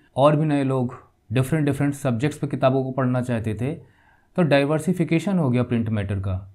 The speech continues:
मीन्स कि प्रिंट मटेरियल और भी सब्जेक्ट्स पर छपने लगा।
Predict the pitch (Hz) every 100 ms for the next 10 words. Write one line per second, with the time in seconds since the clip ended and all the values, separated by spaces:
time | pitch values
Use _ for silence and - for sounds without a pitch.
0 | _ 117 160 185 190 190 180 180 160 143
1 | 143 170 185 - _ _ 139 165 190 175
2 | 180 180 - - - 151 123 131 143 -
3 | 175 170 - 135 139 139 120 113